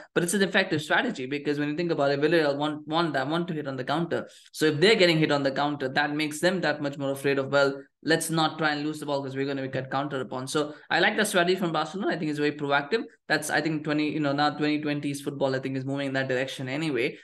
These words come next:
Um, that's a story for another day. But, uh, I, I like, I liked,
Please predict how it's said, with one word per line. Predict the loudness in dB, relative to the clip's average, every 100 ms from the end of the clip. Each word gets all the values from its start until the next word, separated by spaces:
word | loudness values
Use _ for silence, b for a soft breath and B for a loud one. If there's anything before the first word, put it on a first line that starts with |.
| B -2
Um, | 0 2 -2 -6 -10
that's | -10 -10
a | -6
story | -4 -2
for | -2
another | 0 0
day. | 2 0 2
But, | 0 0 -2 2
uh, | 4
I, | 4 2 2
I |
like, | 0 2
I |
liked, | 2 2 0